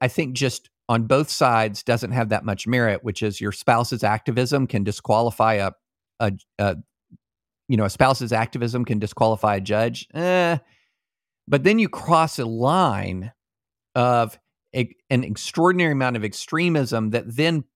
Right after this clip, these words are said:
m-, puts the spouse in the middle of the fact pattern of the <laughs> issue in question. That's where, that's what it crosses over for me. And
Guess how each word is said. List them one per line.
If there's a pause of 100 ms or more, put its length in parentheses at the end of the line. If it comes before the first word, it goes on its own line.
(100)
m-,
puts
the
spouse
in
the
middle
of
the
fact
pattern
of
the
<laughs>
issue (120)
in
question. (1120)
That's
where,
that's
what
it
crosses
over
for
me.
And